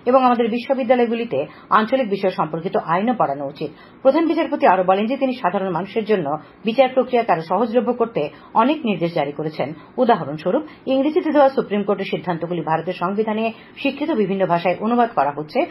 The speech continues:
যাতে জনসাধারণ এই সিদ্ধান্তগুলির বিষয়বস্তু বুঝতে পারেন। স্বাস্থ্য সচিব অপূর্ব চন্দ্র জম্মু ও কাশ্মীরে অমরনাথ যাত্রার জন্য স্বাস্থ্য প্রস্তুতি পর্যালোচনা করেছেন।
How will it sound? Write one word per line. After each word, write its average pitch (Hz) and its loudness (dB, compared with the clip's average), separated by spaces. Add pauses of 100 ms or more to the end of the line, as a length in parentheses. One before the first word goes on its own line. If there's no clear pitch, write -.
(220)
যাতে 185 2
জনসাধারণ 233 0
এই 220 -2
সিদ্ধান্তগুলির 220 -2
বিষয়বস্তু 165 -6 (260)
বুঝতে 120 -4
পারেন। 131 -4 (1000)
স্বাস্থ্য 277 2
সচিব 403 2
অপূর্ব 294 2
চন্দ্র 302 2
জম্মু 233 0
ও 233 4
কাশ্মীরে 220 2
অমরনাথ 233 2
যাত্রার 254 2
জন্য 220 0
স্বাস্থ্য 226 -2
প্রস্তুতি 202 -4
পর্যালোচনা 151 -4
করেছেন। 139 -8